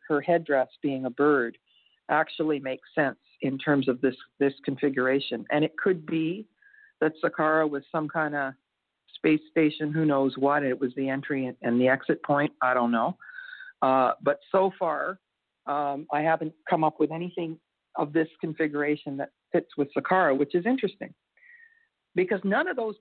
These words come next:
pyramids are functioning pyramids in the same way. They want to say that the step pyramid's the oldest, and as Hakeem says, "As my colleagues say," but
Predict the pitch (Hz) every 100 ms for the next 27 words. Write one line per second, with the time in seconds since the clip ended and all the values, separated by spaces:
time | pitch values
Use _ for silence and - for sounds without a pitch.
0 | - 247 254 156 135 - - 151 147 202
1 | 214 - 180 165 180 170 160 151 160 143
2 | 139 180 170 160 175 143 165 165 190 220
3 | 190 190 165 - - - 180 - 185 165
4 | 147 143 151 151 170 185 - 160 _ _
5 | _ _ _ - 147 156 156 160 175 160
6 | 156 139 131 139 135 139 135 131 - 165
7 | 170 127 113 _ _ 113 107 127 220 _
8 | - - - _ - 202 214